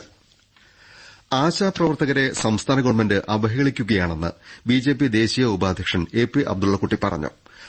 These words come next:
ആശാവർക്കർമാരുടെ സമരത്തിന് ഐക്യദാർഢ്യവുമായി ബി ജെ പി തലശ്ശേരിയിൽ സംഘടിപ്പിച്ച റാലി ഉദ്ഘാടനം ചെയ്യുകയായിരുന്നു അദ്ദേഹം. ആശാപ്രവർത്തകരുമായി ചർച്ച ചെയ്ത് പ്രശ്നം പരിഹരിക്കാൻ ഗവൺമെന്റ് തയ്യാറാകണമെന്ന്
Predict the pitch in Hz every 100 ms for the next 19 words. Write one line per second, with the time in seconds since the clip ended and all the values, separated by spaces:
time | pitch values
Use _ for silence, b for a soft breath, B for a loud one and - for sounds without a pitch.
0 | - 113 113 131 117 107 107 107 104 98
1 | 95 92 98 101 135 180 113 104 120 107
2 | 104 104 92 90 87 85 B B 104 117
3 | 104 101 120 120 117 117 135 127 120 -
4 | 98 95 - 101 87 87 98 87 B B
5 | 117 113 120 113 113 - 87 85 85 82
6 | 82 78 117 - 117 80 - - B B
7 | B B 131 139 170 165 160 151 143 131
8 | 117 110 110 - - 113 101 110 104 95
9 | 90 - 113 - 113 101 92 92 95 90
10 | 95 107 110 95 87 98 90 82 76 82
11 | 139